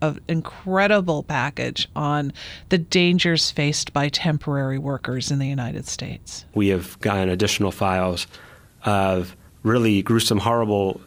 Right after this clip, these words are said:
Speaker 2: uh, situations, a man being pulled into a hummus grinding machine, a man being buried alive in sugar, and cases where these weren't just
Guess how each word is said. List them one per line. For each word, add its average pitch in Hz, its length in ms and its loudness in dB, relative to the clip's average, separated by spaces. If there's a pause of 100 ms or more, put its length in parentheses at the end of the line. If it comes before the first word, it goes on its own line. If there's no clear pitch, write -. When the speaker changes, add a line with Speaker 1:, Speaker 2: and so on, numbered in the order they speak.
(120)
Speaker 2:
uh, 95 120 -4
situations, 104 800 0
a 95 60 -4
man 98 400 0 (100)
being 107 220 4
pulled 107 280 2
into 98 300 2
a - 20 2
hummus 101 380 0
grinding 95 420 2
machine, 92 460 0
a 92 40 -2
man 95 340 0
being 92 220 0
buried 98 260 2
alive 95 320 2
in 90 100 -2
sugar, 92 460 -2 (360)
and 98 220 2
cases 104 540 2 (140)
where 95 420 2 (680)
these 120 240 4
weren't 120 300 4
just 92 240 -2